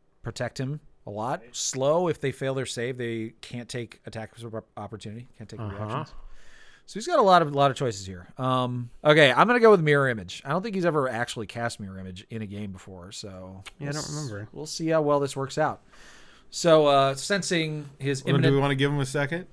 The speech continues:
Speaker 1: Oh, is
Speaker 4: to
Speaker 1: he
Speaker 4: see what he's gonna do here? 'Cause
Speaker 3: Yeah,
Speaker 4: he's,
Speaker 3: he's watching.
Speaker 4: he's, he's watching.
Speaker 1: Oh, he's watching.
Speaker 4: Yeah,
Speaker 1: Okay.
Speaker 4: he's watching. He's, hmm.
Speaker 3: Oh, sleep.
Speaker 4: Sleep.
Speaker 3: He wants sleep. He's
Speaker 4: Sleep.
Speaker 3: doing sleep.
Speaker 1: Sleep?
Speaker 3: Yep.
Speaker 1: Okay.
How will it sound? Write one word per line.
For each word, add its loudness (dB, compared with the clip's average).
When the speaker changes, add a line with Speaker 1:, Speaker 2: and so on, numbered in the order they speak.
Speaker 1:
Oh, 6
is 0
Speaker 4:
to -2
Speaker 1:
he 0
Speaker 4:
see 0
what 2
he's -2
gonna -2
do -4
here? -4
'Cause -6
Speaker 3:
Yeah, 2
Speaker 4:
he's, 0
Speaker 3:
he's -6
watching. -4
Speaker 4:
he's, -4
he's -10
watching. -2
Speaker 1:
Oh, 6
he's 0
watching. -2
Speaker 4:
Yeah, -8
Speaker 1:
Okay. -4
Speaker 4:
he's -4
watching. -10
He's, -12
hmm. -2
Speaker 3:
Oh, 2
sleep. 2
Speaker 4:
Sleep. 4
Speaker 3:
He -2
wants -2
sleep. -2
He's -6
Speaker 4:
Sleep. 0
Speaker 3:
doing -2
sleep. -6
Speaker 1:
Sleep? -2
Speaker 3:
Yep. -6
Speaker 1:
Okay. 2